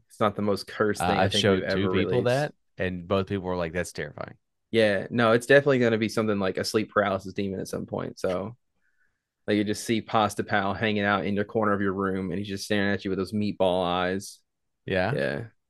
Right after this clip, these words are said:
Speaker 1: So, yeah, and it's not copyright infringement whatsoever because we changed a lot of
Speaker 2: You
Speaker 1: it.
Speaker 2: hand drew it.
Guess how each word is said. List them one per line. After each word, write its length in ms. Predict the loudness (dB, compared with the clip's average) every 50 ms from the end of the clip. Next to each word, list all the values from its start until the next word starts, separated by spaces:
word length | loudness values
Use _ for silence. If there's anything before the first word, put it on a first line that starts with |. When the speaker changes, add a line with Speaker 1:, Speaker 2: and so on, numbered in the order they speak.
| _ _
Speaker 1:
So, 360 | -4 -2 -2 -2 -4 -6 -10 _ _ _ _ _ _ _ _ _ _ _ -20 -20 -20 -20 _ _ 4
yeah, 240 | 6 8 8 8 8
and 140 | 8 6 6
it's 120 | 6 6
not 140 | 6 6 6
copyright 460 | 6 4 4 4 6 6 6 6 6
infringement 500 | 4 2 2 2 0 2 0 -2 -4 -4 -2
whatsoever 520 | 0 0 0 2 2 2 2 2 2 0
because 260 | 0 2 2 0 2
we 100 | 0 0
changed 580 | 0 2 4 4 4 4 2 0 -2 -4 -2 0
a 60 | 2
lot 320 | 4 6 6 6 6 4 6
of 60 | 6
Speaker 2:
You 60 | 6
Speaker 1:
it. 20 |
Speaker 2:
hand 200 | 8 8 8 6
drew 180 | 6 6 4 4
it. 140 | 2 0